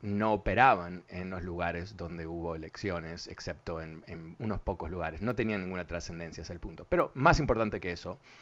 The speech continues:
eh, no estaban robando votos. Y cuando Dominion Voting alertó a Fox News que lo que estaban reportando era un error, Fox News siguió reportando la mentira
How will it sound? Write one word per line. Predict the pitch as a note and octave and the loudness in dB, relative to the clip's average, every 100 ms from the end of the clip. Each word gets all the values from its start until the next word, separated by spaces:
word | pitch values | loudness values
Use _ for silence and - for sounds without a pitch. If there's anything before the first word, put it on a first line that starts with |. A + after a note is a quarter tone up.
| - - - - - _ | -20 -18 -18 -20 -20 _
eh, | G2+ F#2+ F#2 | -2 0 2
no | F#2+ C#3 | 6 8
estaban | C3+ - C#3 E3+ G2 | 8 10 10 10 8
robando | F2+ F2 F2+ F2+ | 0 -2 -2 -4
votos. | E2+ D#2+ - - - - - - - - | -6 -6 -10 -12 -14 -20 -20 -20 -16 -4
Y | B2 | -4
cuando | A2 B2+ E3+ E3 B2 G#2 | 2 6 6 6 4 4
Dominion | G2 G2+ G#2+ C#3 B2+ G#2 | 2 0 2 2 2 2
Voting | G#2 G#2+ F2 E2+ F#2 | 2 4 0 -4 -8
alertó | - G2+ G2+ F#2+ F2+ - G#3 G#2 - | -2 0 2 0 -2 0 2 0 -2
a | F#2 | -8
Fox | - F2 F2 - | -2 -4 -4 -8
News | E2+ D#2+ E2 | -8 -8 -10
que | - F2+ | -6 -6
lo | F2 | -6
que | E2+ | -6
estaban | - A2 G#2+ | 2 4 2
reportando | F#2 D#2+ D#2+ F#2 F2+ E2+ D#2+ D2 | -2 -6 -6 -4 -4 -4 -6 -8
era | F#2 F#2 | -6 -6
un | F#2 | -4
error, | E2+ E2 F#2+ D#2+ D#2+ - - - | -6 -4 -2 -2 -4 -16 -20 -16
Fox | - A2+ A#2 - G#2+ | 2 4 4 0 -4
News | F#2+ F#2+ F2 - | -2 -2 -6 -8
siguió | - A#2 G2+ G#2+ F3+ | -6 -4 -2 2 2
reportando | F3+ G#2+ E2+ E2+ E2+ F2 F2+ | 2 -2 -4 -6 -4 -4 -4
la | F2 | -6
mentira | E2+ E2+ F2+ C3 D3 G#2+ D2 E2+ | -6 -6 -4 2 4 4 -2 -8